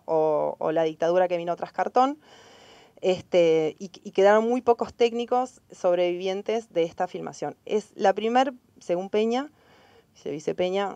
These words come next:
es palabra santa, eh, parece que es la primera película que se hizo de forma cooperativa en el sentido más noble de la cooperativa, es decir, que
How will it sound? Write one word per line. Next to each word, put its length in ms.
es 100
palabra 360
santa, 460
eh, 840
parece 320
que 60
es 80
la 80
primera 200
película 240
que 60
se 120
hizo 120
de 80
forma 240
cooperativa 640
en 220
el 240
sentido 480
más 160
noble 380
de 100
la 120
cooperativa, 840
es 160
decir, 320
que 180